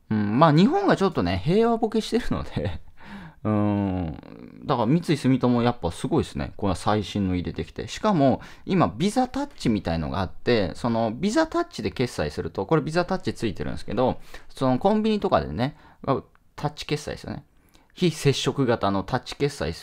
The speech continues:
ビザでピッてやる、できるんですよ。で、そうすると、そのポイントがね、めちゃめちゃつくっていう。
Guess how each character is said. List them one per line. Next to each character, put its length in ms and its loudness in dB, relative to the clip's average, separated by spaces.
ビ 120 -4
ザ 180 -4
で 100 -10
ピ 140 -6
ッ 60 -8
て 200 -12
や 120 -2
る、 160 -10
で 140 -8
き 100 -4
る 80 -4
ん 40 -6
で 60 -14
す 40 -18
よ。 80 -12
で、 120 0
そ 200 8
う 20 0
す 140 0
る 120 -2
と、 380 2
そ 140 -4
の 60 -2
ポ 180 4
イ 40 4
ン 80 0
ト 100 -2
が 100 2
ね、 140 -4
め 140 -2
ち 60 -4
ゃ 40 0
め 80 0
ち 60 -8
ゃ 40 -8
つ 140 -10
く 120 -4
っ 20 -2
て 180 -8
い 80 -4
う。 80 -10